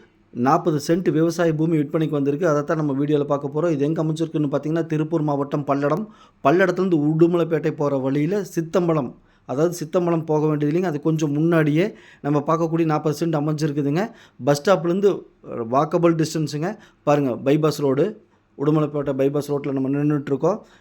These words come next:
ஹீட் ஸ்கொயருங்க இந்த பில்டிங், ரெஸ்டாரண்ட்டுங்க. இதை ஒட்டு நம்ம பாதை, மண் பாதை போகுங்க. மெயின் ரோடு, பைபாஸ் ரோட்லேருந்து வாக்கபிள் டிஸ்டன்ஸ்லயே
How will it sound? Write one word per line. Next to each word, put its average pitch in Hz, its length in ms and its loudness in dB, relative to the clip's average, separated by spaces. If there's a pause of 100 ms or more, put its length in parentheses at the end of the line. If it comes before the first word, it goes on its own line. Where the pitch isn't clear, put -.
(640)
ஹீட் 170 220 2
ஸ்கொயருங்க 131 440 4 (440)
இந்த 139 140 -2
பில்டிங், 139 380 2 (180)
ரெஸ்டாரண்ட்டுங்க. 139 640 0 (680)
இதை 147 160 4
ஒட்டு 160 280 2
நம்ம 151 140 0
பாதை, 143 340 2
மண் 147 220 -2
பாதை 151 220 2
போகுங்க. 135 340 0 (520)
மெயின் 165 300 4
ரோடு, 160 200 6 (100)
பைபாஸ் 160 400 2
ரோட்லேருந்து 170 400 2
வாக்கபிள் 160 460 0
டிஸ்டன்ஸ்லயே 160 880 -2